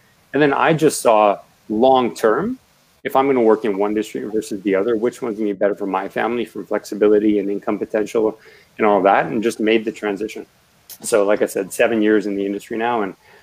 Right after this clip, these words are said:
uh, every time I look back, I'm grateful on the experience I had in rehab, but, um,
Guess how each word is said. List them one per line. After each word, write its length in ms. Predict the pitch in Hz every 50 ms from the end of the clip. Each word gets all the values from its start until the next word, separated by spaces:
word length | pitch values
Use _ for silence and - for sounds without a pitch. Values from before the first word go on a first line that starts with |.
| _ _ _ _ _ _ -
uh, 280 | - 104 104 98 - -
every 200 | 127 117 147 147
time 240 | - 165 147 131
I 40 | 123 117 113
look 140 | 117 110 -
back, 360 | - 98 98 101 - - - -
I'm 260 | 110 104 104 104 98
grateful 380 | 92 107 98 101 - _ 120
on 140 | 117 117 117
the 80 | 120 123
experience 440 | 120 - _ - 123 123 127 127 -
I 60 | 117
had 260 | 110 123 127 127 123 - -
in 320 | 151 127 127 123 123 117 - _
rehab, 420 | - 131 127 123 143 170 165 117 98
but, 300 | - 104 92 - - _ _ _ _ _ _ _ _
um, 460 | 110 104 101 98 95 90 90 87 87